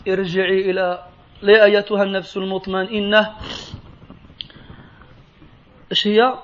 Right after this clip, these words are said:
ارجعي إلى، إلى ربك راضية مرضية. Et là, son fils, il fait,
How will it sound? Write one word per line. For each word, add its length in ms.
ارجعي 420
إلى، 280
إلى 200
ربك 420
راضية 600
مرضية. 720
Et 100
là, 140
son 140
fils, 260
il 80
fait, 400